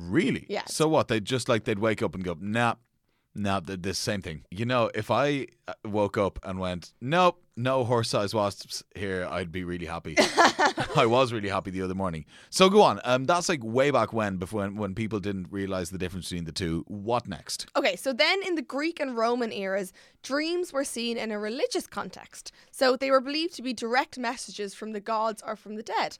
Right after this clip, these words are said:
Speaker 1: So what? Like, the gods and the dead, like, sliding into your D Ms?
Speaker 2: <laughs> Special shrines were even built where people could go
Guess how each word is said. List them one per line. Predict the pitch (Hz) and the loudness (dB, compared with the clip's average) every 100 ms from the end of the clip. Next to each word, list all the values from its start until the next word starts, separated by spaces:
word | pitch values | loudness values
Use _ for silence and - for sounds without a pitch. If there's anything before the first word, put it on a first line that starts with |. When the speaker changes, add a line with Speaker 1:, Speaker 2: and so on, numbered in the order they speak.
| _ | _
Speaker 1:
So | - 139 | -6 -2
what? | 120 101 98 | 2 2 0
Like, | 95 | -4
the | - 95 | -6 -8
gods | 98 107 95 | -2 -2 -2
and | 98 | -4
the | 101 | -4
dead, | 92 | -4
like, | 90 | -8
sliding | - 101 95 92 | -4 -4 -4 -4
into | 87 | -6
your | 92 | -4
D | 90 | -4
Ms? | 90 110 85 - | -4 -6 0 0
Speaker 2:
<laughs> | 247 269 - - - - 466 440 440 - _ - | 4 4 4 2 2 4 4 4 2 -6 _ -16
Special | - 311 339 453 523 480 | -10 4 4 8 6 6
shrines | 440 302 302 254 226 | 4 4 4 2 -2
were | 247 | -2
even | 262 262 254 | -2 -2 0
built | 233 240 233 | 0 0 0
where | 240 | -4
people | 233 262 311 294 | -4 -6 -6 -6
could | 254 - | -6 -2
go | 240 233 226 | 0 2 0